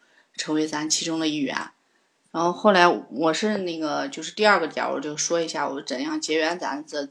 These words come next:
咱们这个口才训练营呢。其实呢，也是无意间在那个咱们的喜米-，喜马拉雅上听到了这个六十秒口才那个，觉得挺不错的，就关注了咱，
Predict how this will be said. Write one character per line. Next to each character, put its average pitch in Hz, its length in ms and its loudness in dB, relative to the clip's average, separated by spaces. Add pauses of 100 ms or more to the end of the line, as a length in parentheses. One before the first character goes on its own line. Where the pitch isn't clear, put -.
咱 135 200 -2
们 160 80 -2
这 160 160 -4
个 127 180 -4
口 - 200 -10
才 165 160 -10
训 160 180 -6
练 147 200 -2
营 135 160 0
呢。 127 180 0 (460)
其 156 180 -2
实 180 160 0
呢， 180 180 0
也 151 140 0
是 165 160 -2
无 165 160 -6
意 185 160 0
间 185 260 4
在 185 140 4
那 156 160 0
个 127 100 -2
咱 139 220 2
们 170 100 0
的 156 240 0
喜 - 220 0
米-， 165 220 -4
喜 - 180 -8
马 165 140 0
拉 143 160 2
雅 - 160 0
上 160 240 -8
听 170 180 -14
到 160 160 -8
了 135 140 -8
这 - 100 -14
个 - 140 -12
六 170 160 -6
十 175 140 -8
秒 - 180 -8
口 - 180 -8
才 - 220 -10
那 143 160 -2
个， 107 180 -8 (180)
觉 156 140 -4
得 156 60 -4
挺 151 200 -4
不 135 60 -4
错 175 240 0
的， 143 100 0
就 - 120 -8
关 160 260 0
注 165 140 -4
了 - 160 0
咱， - 280 -8